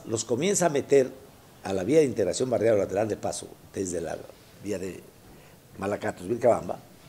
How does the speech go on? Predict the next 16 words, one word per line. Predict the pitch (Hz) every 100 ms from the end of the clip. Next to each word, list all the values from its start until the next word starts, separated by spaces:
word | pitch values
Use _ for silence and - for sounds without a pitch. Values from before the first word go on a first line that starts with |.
| - - - - - - -
por | 285 339
el | 285
puente | - 254 202
de | 170
la | 135
Argelia | 147 214 160 - - - - - - - - - - - - - - - - -
y | 247
por | 254 262
la | 254 233
calle | 220 190 180 185 - - - - - - -
o | 101 107
avenida | 113 135 139 110 135
Reinaldo | 98 82 80 -
Espinosa, | - 123 208 - 95
que | 92
es | - -